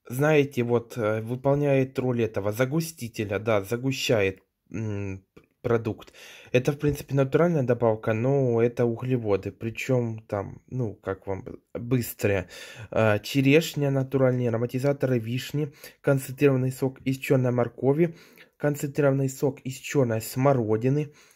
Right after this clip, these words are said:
натуральный ароматизатор черешня, далее концентрированный сок из гибискуса, еще один концентрированный сок из моркови, концентрированный лимонный сок,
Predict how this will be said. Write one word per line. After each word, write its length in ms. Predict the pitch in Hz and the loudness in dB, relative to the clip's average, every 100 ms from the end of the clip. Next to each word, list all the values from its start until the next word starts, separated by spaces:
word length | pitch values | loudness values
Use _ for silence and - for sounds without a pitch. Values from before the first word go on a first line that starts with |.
| _ | _
натуральный 480 | 135 131 139 139 135 | 0 2 4 4 4
ароматизатор 640 | 123 123 127 123 117 113 | 2 0 2 2 2 0
черешня, 720 | 110 - 131 107 110 - 139 135 - - - | -2 0 0 2 0 0 -2 -4 -10 -20 -2
далее 260 | 135 131 127 | 2 4 4
концентрированный 800 | 143 139 - 135 139 143 139 135 | 2 0 -2 -4 0 2 2 0
сок 460 | - - 151 147 - | -4 0 2 2 -4
из 380 | 135 139 - - _ - | -4 -4 -6 -16 _ -14
гибискуса, 1000 | 131 139 123 120 - - 135 160 160 160 _ _ - | -6 -4 -2 -6 -6 -8 0 4 4 2 _ _ -6
еще 300 | 143 - 135 | -4 0 2
один 220 | 131 135 | 2 0
концентрированный 640 | 139 139 - 131 139 135 | 0 -2 -4 -4 0 0
сок 220 | 135 135 135 | -2 -4 -4
из 100 | 131 | -2
моркови, 520 | 135 131 131 123 120 - - - | -2 -2 -2 0 -2 -10 -20 -2
концентрированный 1200 | 135 135 135 - 143 135 135 139 131 127 127 123 | 2 2 -2 -6 -2 -2 0 0 2 0 0 0
лимонный 420 | 120 120 151 151 | 0 0 0 -2
сок, 380 | - 123 - | -4 -6 -6